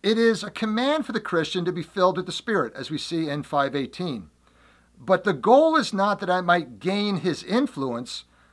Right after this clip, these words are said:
but rather that I would understand his influence already in me and that he might gain more of me. So the question we have today is, am I being filled with alcohol, as this verse says, or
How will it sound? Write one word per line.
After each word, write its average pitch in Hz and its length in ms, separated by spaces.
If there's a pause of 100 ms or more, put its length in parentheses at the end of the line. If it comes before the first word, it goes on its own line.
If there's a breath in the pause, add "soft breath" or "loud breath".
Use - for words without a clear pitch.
(140 soft breath)
but 165 100
rather 208 640 (180)
that 190 120
I 185 120
would 190 160
understand 196 640
his 190 180
influence 175 760 (200)
already 170 400
in 269 240
me 156 240
and 165 160
that 175 160
he 254 480
might 175 300
gain 175 260
more 160 300
of 147 340
me. 135 480 (800 soft breath)
So - 120
the 214 60
question 269 400
we 180 140
have 208 260
today 143 300
is, 156 120
am 165 100
I 185 100
being 196 220
filled 170 360
with 175 160
alcohol, 143 640
as 139 100
this 165 160
verse 143 260
says, 139 360
or 147 200